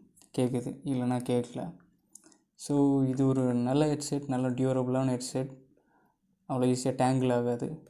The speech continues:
ஷேப்பே வந்து பார்த்தீங்கன்னா ஃப்ளாட்டா இருக்கும். And, Boat பத்தி உங்களுக்கு already தெரியும், already நிறைய பேர் வாங்கியிருப்பீங்க. ஆ, basic pair phone headset. So,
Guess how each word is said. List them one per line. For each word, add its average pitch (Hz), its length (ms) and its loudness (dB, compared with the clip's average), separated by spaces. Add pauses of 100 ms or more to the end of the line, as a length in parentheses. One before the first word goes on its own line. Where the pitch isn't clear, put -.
(120)
ஷேப்பே 131 440 0
வந்து 123 260 -4
பார்த்தீங்கன்னா 127 120 -2
ஃப்ளாட்டா 123 420 -2
இருக்கும். - 460 -6 (1300)
And, 135 360 -2 (2000)
Boat 139 480 4 (1200)
பத்தி - 200 -6
உங்களுக்கு 127 240 0
already 131 320 0
தெரியும், 139 320 2
already 120 220 0
நிறைய 120 260 0
பேர் 123 120 0
வாங்கியிருப்பீங்க. 123 720 -2 (680)
ஆ, 123 200 -4
basic 131 540 2
pair 127 200 2
phone 127 240 0
headset. 135 380 -8 (220)
So, 131 520 0